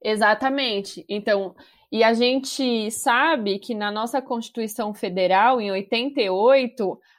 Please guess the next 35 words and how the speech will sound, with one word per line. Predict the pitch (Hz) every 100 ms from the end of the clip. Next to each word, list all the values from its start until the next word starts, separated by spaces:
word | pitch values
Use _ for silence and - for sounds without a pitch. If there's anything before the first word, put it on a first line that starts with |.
| -
a | 233
moradia | 247 254 226 190 180 196 240 294 247 190 -
é | 214
um | 226 220
direito | 240 277 269 277 277
garantido, | 240 240 294 415 - 294 262 196 190
né, | 202 233 277 _
a | 202 202
todas | - 226 254 294 302
as | 269 262
pessoas, | 240 247 - 175 170 180 - - - _ _ _
todas | 233 233 262 294
mesmo, | 254 240 202 196 185
né? | 190 226 262
A | 202
gente | 196 208
tem | - 214
um | 220
problema | 233 226 208 214 226
no | 208
Brasil | 214 202 208 202 -
de | 190 196 202 190 185 185
entender | 208 202 214 214 202 202
que | 233
t-, | 208 - 226 - -
todo | 247 262 254
mundo | 247
é | 247
todo | 233 247 247 277
mundo | 269 294 320
mesmo, | 285 233 214 190
né? | 196 233
Não | 220
é | 214
só | 226 233 220